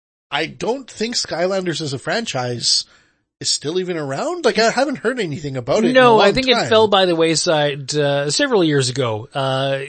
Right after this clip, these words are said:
Speaker 2: but Skylanders is one of those examples, uh, in the same vein as the, the music genre games too, where it burned hot and fast and just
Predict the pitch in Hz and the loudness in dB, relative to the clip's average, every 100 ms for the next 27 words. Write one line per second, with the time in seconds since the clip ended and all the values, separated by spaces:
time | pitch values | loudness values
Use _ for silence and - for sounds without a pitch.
0 | 160 151 180 175 - 320 339 277 240 208 | -14 -4 -2 -2 0 2 2 0 0 0
1 | 180 185 208 190 180 156 143 143 139 147 | 0 0 0 2 0 0 0 0 0 -2
2 | 143 - - - 202 202 254 320 311 285 | -2 -6 -18 -6 -6 -2 -2 0 2 2
3 | 208 180 180 170 156 170 156 156 143 151 | 2 2 2 2 0 -2 -4 -4 -2 -2
4 | 160 185 160 156 120 135 131 127 113 123 | 0 0 2 -2 0 0 0 -2 -4 -4
5 | 117 - 180 147 151 139 180 143 - - | -4 0 0 2 0 2 0 0 -4 0
6 | 170 156 135 139 147 - 143 131 127 | 0 0 -4 0 0 0 -4 -4 -4